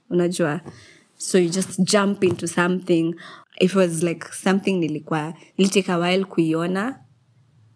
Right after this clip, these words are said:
By a while, I mean, like, from breakfast to lunchtime. <laughs> By the time, by the time we were having lunch, I was like, "I'm sold. Yeah, let's do this. Let's start,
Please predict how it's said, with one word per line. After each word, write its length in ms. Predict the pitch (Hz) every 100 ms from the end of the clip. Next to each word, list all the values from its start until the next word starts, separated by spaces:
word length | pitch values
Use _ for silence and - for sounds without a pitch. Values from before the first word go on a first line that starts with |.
| -
By 100 | 185
a 80 | 170
while, 280 | 180 190 196
I 80 | 170
mean, 320 | 156 156 160
like, 240 | 120 - - 139 - - - -
from 320 | - 170 170
breakfast 760 | 180 190 - 196 185 - -
to 60 | -
lunchtime. 640 | 165 165 185 - 202 196 226 - 180
<laughs> 200 | 185 -
By 80 | 208
the 500 | 220 233 262 - -
time, 300 | - 233 240 - - - -
by 60 | 247
the 100 | 254
time 180 | 262 254
we 40 |
were 100 | 226
having 380 | 226 208 208 185
lunch, 260 | 196 202 175
I 20 |
was 160 | 165
like, 260 | 165 151 -
"I'm 140 | - 170
sold. 480 | - 190 170 165 - -
Yeah, 100 | 185
let's 260 | 170 185 -
do 180 | 175 170
this. 340 | 156 156 -
Let's 220 | 185 185
start, 540 | - - - 175 170